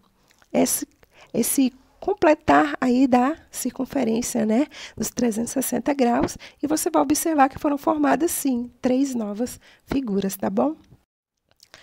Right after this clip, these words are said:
E adivinha? Estou ansiosa pra ver as fotos no Instagram da escola.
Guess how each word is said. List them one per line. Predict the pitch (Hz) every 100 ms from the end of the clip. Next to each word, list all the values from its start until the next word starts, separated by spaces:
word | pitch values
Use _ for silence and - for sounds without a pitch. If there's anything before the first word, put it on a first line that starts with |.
| _ -
E | 233
adivinha? | 254 254 226 262 320 415 - _ -
Estou | - 220 214
ansiosa | 220 - 240 269
pra | 262 254
ver | 214
as | 247 -
fotos | - 254 226
no | 233
Instagram | 226 - 247 214 214
da | 233
escola. | 339 - 214 185